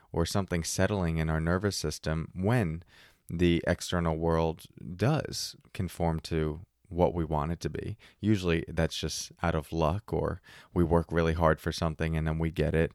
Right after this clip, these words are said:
And then there's like, "Oh, yes, finally got it." But we also know <laughs> that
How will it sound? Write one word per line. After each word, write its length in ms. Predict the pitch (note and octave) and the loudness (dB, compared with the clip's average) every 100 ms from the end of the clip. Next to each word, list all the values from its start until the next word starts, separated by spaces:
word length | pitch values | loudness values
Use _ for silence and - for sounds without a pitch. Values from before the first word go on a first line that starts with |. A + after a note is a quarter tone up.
| - - - - | -8 -20 -18 -8
And 160 | E2 | -4
then 100 | E2+ | -2
there's 200 | D#2+ D#2 | -4 -6
like, 140 | E2+ - | -10 -8
"Oh, 500 | F#2 G2+ F#2 E2 E2 - | -4 0 0 -2 -6 -10
yes, 500 | - - - - - - - - | -12 -10 -8 -8 -10 -20 -20 -12
finally 400 | - F2+ F2+ E2 | 2 4 4 2
got 260 | D#2 - - | 0 -2 -4
it." 140 | - - - - - | -8 -14 -20 -10 2
But 220 | E3+ - _ _ - | 2 2 _ _ -10
we 240 | A2 A2 | -2 4
also 320 | F#2+ F2+ - E2+ | 6 4 2 0
know 280 | D#2 D#2+ F#2 | 2 2 2
<laughs> 100 | F2+ | 0
that 240 | - E2+ | 0 0